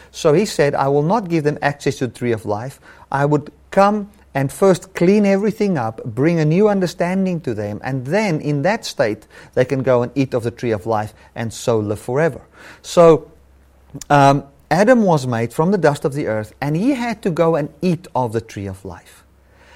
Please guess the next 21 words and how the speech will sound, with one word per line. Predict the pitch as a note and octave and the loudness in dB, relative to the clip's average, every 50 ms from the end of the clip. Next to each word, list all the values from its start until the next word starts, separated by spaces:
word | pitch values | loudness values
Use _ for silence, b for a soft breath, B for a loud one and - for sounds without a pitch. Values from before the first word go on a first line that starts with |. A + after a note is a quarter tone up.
| b b b b b b b | b b b b b b b
Uh, | - C3 C3+ C3 C3 C3 - - | 0 2 4 4 4 4 2 0
he, | D3 C#3+ E3 G3+ G#3+ - | -2 0 0 0 0 -2
he, | - C#3 E3+ G3 F3+ - - _ _ _ | -2 -2 -2 -2 -2 -4 -10 _ _ _
he | - - F#3 G3+ - - _ _ _ - - - B2+ | -2 -2 -2 -2 -4 -8 _ _ _ -20 -16 -10 0
didn't, | B2+ D#3 G3+ G#3+ B3+ B3+ A#3+ - - - - _ - | 4 6 6 6 4 2 -2 -4 -8 -16 -18 _ -6
wasn't | C3+ C3+ D3 F3+ G#3 G#3+ B3+ B3+ A#3 - | -2 2 4 4 4 4 2 0 -2 -2
inherently | D#3+ E3+ D#3+ B2 F#2 D2+ - C3 D3+ F3+ F3 F3+ F3+ D#3+ - A#2+ A2+ G#2+ - - | -2 -2 -2 -2 -4 -8 -4 0 0 2 2 2 0 -2 -2 -4 -6 -6 -4 -6
an | A#2+ B2 B2+ - _ - | -8 -8 -8 -8 _ -4
eternal, | E3+ E3 - - - D#3 D3+ D3+ D3 D3 C#3+ C#3+ - - | -4 -4 -4 -4 -2 0 0 0 0 -2 -4 -4 -4 -6
immortal | C#3+ C#3 B2+ A2+ G#2+ G#2 A2 A2 - - G2+ F#2+ | -6 -4 -4 -4 -6 -6 -8 -8 -8 -8 -8 -6
being. | G2 G2+ G2 F#2+ F#2 F2 G2+ A2+ B B B B B B B B B B B B B B _ _ _ _ - | -6 -6 -6 -6 -8 -10 -12 -14 B B B B B B B B B B B B B B _ _ _ _ 2
Immortality | G#3+ B3 B3+ C4+ C4 C4 C4 G3+ F3 F3 F3+ F3 E3+ F3 F3 - | 2 4 6 6 6 4 2 -2 -2 0 2 2 2 2 2 0
was | G2+ C3 C3 C3 B2 A2+ | 0 2 2 2 2 0
a | A#2+ | -2
free | - - - - - E3+ F3 F3 F3 E3+ E3+ E3 - - A2 G#2+ | -6 -8 -12 -10 -4 -2 0 2 2 0 0 -2 -6 -10 -14 -10
gift. | G#2 A2+ B2 A2+ F2+ - - - - - - _ _ _ _ _ _ _ | -6 -6 -6 -6 -6 -10 -14 -20 -20 -20 -20 _ _ _ _ _ _ _
That | - D3+ F3 F3+ | -6 -4 0 2
is | F3+ D#3+ D3 | 2 2 2
what | D3+ D3 D3+ D3+ | 2 2 2 2
it | D3 C3+ | 2 2
was. | C3+ D3+ D3+ A#2 D#2+ - - - - | 2 0 0 -2 -4 -8 -14 -20 -20